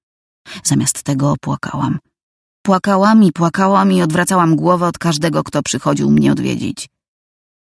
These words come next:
Zaciskałam powieki, żeby nie widzieć twarzy wykrzywionych troską, na którą nie zasługiwałam. Dopiero gdy doktor Nowak zagroził,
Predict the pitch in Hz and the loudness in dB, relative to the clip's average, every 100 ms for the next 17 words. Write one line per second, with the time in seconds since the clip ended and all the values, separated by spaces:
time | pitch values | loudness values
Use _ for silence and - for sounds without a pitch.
0 | - 240 220 214 - 214 214 202 190 220 | -8 -6 -4 -4 -4 2 2 4 2 2
1 | 175 165 185 190 185 190 175 - - 185 | 0 0 4 4 4 0 0 -2 -2 -2
2 | 180 175 175 - 175 175 160 - 156 - | 0 0 -2 -2 0 2 0 -2 -2 0
3 | 147 139 - _ _ _ - - - - | 0 0 -2 _ _ _ -6 -4 0 4
4 | 80 80 139 - - - 147 135 127 - | 4 4 0 -4 -2 -2 -2 -4 -6 -6
5 | - _ _ _ _ _ _ _ _ 180 | -6 _ _ _ _ _ _ _ _ 4
6 | 165 160 156 151 156 147 160 156 - 156 | 4 4 -2 -2 0 0 0 0 -2 0
7 | 156 156 156 143 147 170 160 139 - | 2 2 -2 -2 0 0 -2 -6 -12